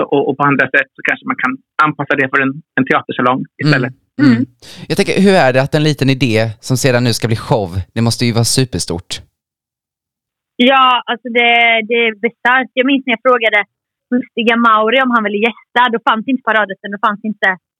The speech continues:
Speaker 3: ens vad det var för typ av program. Men jag träffade honom i ett jobbsammanhang. Jag bara, "Jag ska nog göra en YouTube-serie och det handlar ungefär om det här. Hade du velat gästa?" Och han gav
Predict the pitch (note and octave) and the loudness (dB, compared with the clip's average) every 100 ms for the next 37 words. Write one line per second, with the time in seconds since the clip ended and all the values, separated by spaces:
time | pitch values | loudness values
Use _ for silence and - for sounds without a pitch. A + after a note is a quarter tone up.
0 | _ _ _ _ - A#3+ G#3+ A#3 A3+ G#3+ | _ _ _ _ -6 -4 0 0 0 2
1 | B3 C4 - A3+ A#3 G#3 G#3 G3+ A3+ B3 | 2 0 -6 -6 -4 -4 -6 -2 0 0
2 | A#3+ A#3 A3 G#3+ G#3+ A#3+ - A3+ A#3 G3+ | 0 2 2 0 -2 -6 -2 -2 0 -4
3 | G3+ - A3 G#3 A3 A3+ G#3 _ G#3 G3 | -8 -6 -2 -2 0 0 -2 _ -6 -2
4 | B3 C4 C#4+ C4+ _ _ _ A#3+ G4+ A4 | 0 2 0 -2 _ _ _ 0 2 2
5 | G#4+ - G4+ F#4 D#4+ D#4+ D4+ B3+ B3+ E4 | 0 -2 -2 0 2 2 2 0 -2 -6
6 | - A3+ - E4 F4 D4 C4 A#3+ A#3 C4+ | -8 -10 -2 0 2 2 0 0 0 0
7 | E4+ D#4+ C#4+ C4+ C4 D4+ D4+ C#4 A#3+ G#3+ | 0 0 -2 -2 -2 2 2 2 -2 0
8 | B3+ B3 B3 A3+ A#3+ A#3+ A3 B3+ - _ | 0 0 -4 -4 -4 -2 -4 -8 -14 _
9 | A3 A#3 _ _ _ - A#3+ B3+ B3 G#3 | -2 -2 _ _ _ -4 0 2 2 0